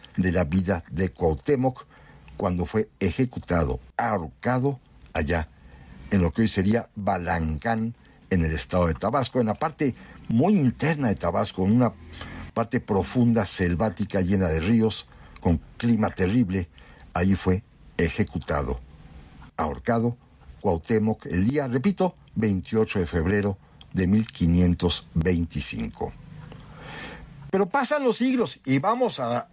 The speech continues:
el desenlace de esta historia. Nadie sabe en realidad, porque ningún cronista,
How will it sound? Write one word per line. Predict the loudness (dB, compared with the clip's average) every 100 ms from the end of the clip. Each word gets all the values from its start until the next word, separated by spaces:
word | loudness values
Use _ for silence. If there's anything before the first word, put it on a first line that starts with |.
| _ -2
el | 0
desenlace | 2 0 0 2 0 0 -2
de | 0
esta | -2 -2
historia. | -4 -2 -2 0 -4 -6 -18 -20 -20 -20 -20 -20 -20 -20 -20 -20 -20 -20 -20 -10 -2
Nadie | 0 2 0 0 -2
sabe | 0 0 2 2
en | 2
realidad, | 2 0 2 2 0
porque | -2 -2 2
ningún | 4 6 4 2
cronista, | 0 0 4 4 2 0 -4